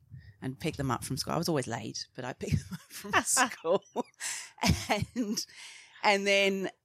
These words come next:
and then I'd work at ten thirty at night if need be, or have to go into work on Saturday, but Darren would be there for them on Saturday. So, so it,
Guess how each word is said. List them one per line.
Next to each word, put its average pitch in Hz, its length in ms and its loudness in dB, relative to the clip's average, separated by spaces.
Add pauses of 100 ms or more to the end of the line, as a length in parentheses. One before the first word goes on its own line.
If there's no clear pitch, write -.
and 208 120 6
then 202 80 4
I'd 196 180 4
work 180 220 2
at 180 100 -10
ten 170 200 -2
thirty 160 300 2
at 156 60 0
night 156 300 2
if - 140 -12
need 123 240 -4
be, - 240 -8 (580)
or 143 480 2 (640)
have 139 220 -2
to 151 80 -4
go 139 160 0
into 139 260 -4
work 131 280 -4
on 123 120 -4
Saturday, 135 880 0
but 127 160 -4
Darren 127 320 2
would 120 120 -6
be 123 80 -2
there 120 220 -2
for 120 200 -8
them 127 120 -6
on 117 120 -4
Saturday. 120 600 -4
So, 143 480 4 (540)
so 151 380 4
it, 131 140 -6